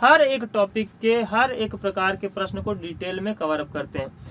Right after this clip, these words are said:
तो यहाँ पर आपको कुछ भी अलग से करने की आवश्यकता नहीं। prelims में हम लोगों ने जितने भी topics को पढ़ा है उनके concepts पर जिस तरीके से detail में हम लोगों ने चर्चा करी है,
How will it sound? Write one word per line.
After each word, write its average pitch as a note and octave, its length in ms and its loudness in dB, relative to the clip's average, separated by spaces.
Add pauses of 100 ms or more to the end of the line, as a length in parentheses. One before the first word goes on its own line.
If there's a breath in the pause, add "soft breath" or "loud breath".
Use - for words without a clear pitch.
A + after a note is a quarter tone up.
(300 loud breath)
तो G#3 80 0
यहाँ C4 220 10
पर D4+ 140 4
आपको C#4+ 260 4
कुछ D#4+ 280 2
भी D#4 220 8
अलग C4 240 8
से C4+ 140 -2
करने A#3 340 0
की A#3 60 -2
आवश्यकता G#3+ 520 0
नहीं। B3+ 140 0
prelims A#3 420 -2
में B3 80 0
हम A#3 80 4
लोगों A3+ 200 -2
ने B3 100 -2
जितने B3 380 6
भी D4+ 120 4
topics A#3 360 0
को A3+ 120 -6
पढ़ा G3+ 260 4
है G3 100 6
उनके G#3 200 -4
concepts A3 520 0
पर B3+ 180 -4
जिस G#3+ 200 -6
तरीके A3 280 -4
से A3 120 -4
detail G3+ 400 -2
में A3 80 2
हम G#3 100 2
लोगों G3+ 180 -2
ने G#3 100 -2
चर्चा F#3+ 340 0
करी G#3 280 0
है, F3 160 2